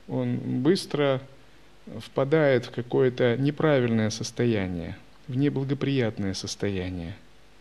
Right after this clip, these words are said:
И откуда же появляется это благоприятное качество, сила ума? Кроме навыков тренировки, оно появляется благодаря внутренней безмятежности.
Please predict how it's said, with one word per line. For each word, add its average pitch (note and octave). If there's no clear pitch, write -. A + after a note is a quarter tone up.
И C#3
откуда F3+
же D#3
появляется D#3
это A#2
благоприятное C3+
качество, G#2+
сила B2
ума? G2
Кроме D#3+
навыков C#3
тренировки, D3
оно C#3
появляется C3+
благодаря C#3
внутренней C3+
безмятежности. A#2+